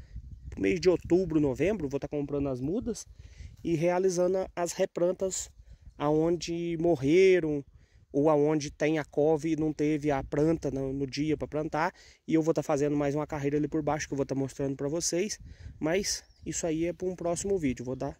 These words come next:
continuidade aqui. Como o primeiro aqui não tem, vamos para o segundo. É um pé de maçã, é, Fuji. Ele tá bem bonito.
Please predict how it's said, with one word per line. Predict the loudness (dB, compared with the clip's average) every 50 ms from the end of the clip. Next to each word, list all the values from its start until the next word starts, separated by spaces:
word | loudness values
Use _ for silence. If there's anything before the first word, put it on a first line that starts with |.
| -18 -16 -10
continuidade | -6 -6 -4 -4 -2 -2 -2 -2 0 0 0 0 0 -2
aqui. | -4 -2 -2 -2 -4 -4
Como | -6 -4 -4 -4 -2
o |
primeiro | -2 0 0 2 2 2 0
aqui | 0 -2 -2
não | 0 0 0
tem, | 2 2 2 2 2
vamos | 2 0 -2 -4 -2
para | -2 -2 -2
o | -2
segundo. | -2 -4 0 4 6 6 6 4 0 _ -20 -20 -20 -20 -20 -20 -20 -20 _ -14 -6
É | -2 -2
um | -2 -2
pé | 0 2 2 2 2
de | 0 0 0 2 2 4 4
maçã, | 2 2 0 0 0 0 0 2 2 2 0 -2 -4 -16 _ -20 -20 -20 -20 -20 _ _ _ -20 -20 -20 -14 -6
é, | -4 -2 0 0 0 0 -2 -4 -4 2
Fuji. | 4 6 6 6 4 2 -4 -12 -14 -18 -20 -20 _ _ _ _ _ _ _ _ _ _ _ _ _ _ _ -8
Ele | -4 -2 0 0 0
tá | 2 4 4 4 4 2 0 -2 -6 _ _ _ _
bem | -8 -4 -2 0 2
bonito. | 2 4 4 4 2 0 -2 -6 -14